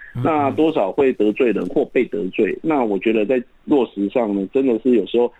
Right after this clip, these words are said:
Speaker 2: 心胸开阔一点。
Speaker 1: 嗯，嗯。
Speaker 2: 那其实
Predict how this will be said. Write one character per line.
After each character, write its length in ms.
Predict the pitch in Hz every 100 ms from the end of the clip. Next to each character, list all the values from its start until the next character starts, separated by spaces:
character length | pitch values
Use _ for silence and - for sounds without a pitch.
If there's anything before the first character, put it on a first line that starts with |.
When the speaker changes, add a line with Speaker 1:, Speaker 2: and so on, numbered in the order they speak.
| _
Speaker 2:
心 140 | 147 139
胸 180 | 139 135
开 220 | 127 120
阔 200 | - 110
一 100 | 107
点。 200 | - - - - - -
Speaker 1:
嗯， 100 | 147
嗯。 0 |
Speaker 2:
那 100 | 180
其 180 | 131 143
实 200 | 127